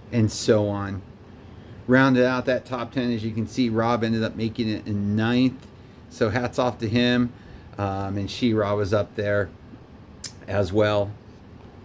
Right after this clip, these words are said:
Again, you know, I, I always tell everybody, don't take Worlds too personally.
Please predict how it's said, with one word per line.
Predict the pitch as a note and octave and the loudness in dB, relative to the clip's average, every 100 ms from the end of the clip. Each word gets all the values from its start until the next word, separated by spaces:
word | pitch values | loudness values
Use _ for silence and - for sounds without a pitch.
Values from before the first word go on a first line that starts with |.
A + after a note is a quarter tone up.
| - - - - - - - - | -20 -20 -20 -20 -20 -20 -8 -2
Again, | C#3 D#3+ D3+ D3 C3+ - - - - | 2 2 2 -2 -4 -14 -20 -20 -8
you | E3+ F3+ | 0 2
know, | C#3 C3 A#2 - - - C#3 | 2 0 -4 -14 -20 -12 -2
I, | D#3 C#3 - - - - - - - - - - | -2 -2 -10 -20 -20 -20 -20 -20 -20 -20 -10 0
I | C#3+ C3 | 0 4
always | C#3+ D3 - | 4 2 2
tell | C3 | 2
everybody, | B2 A2+ B2 | 2 2 2
don't | A#2+ B2+ | 2 -2
take | B2+ A2+ | -2 -2
Worlds | A#2+ A#2 A2+ | 0 -2 -2
too | A#2 | -6
personally. | A#2 A#2 A#2 B2 A2+ A#2 | -2 -2 -2 -2 -2 -2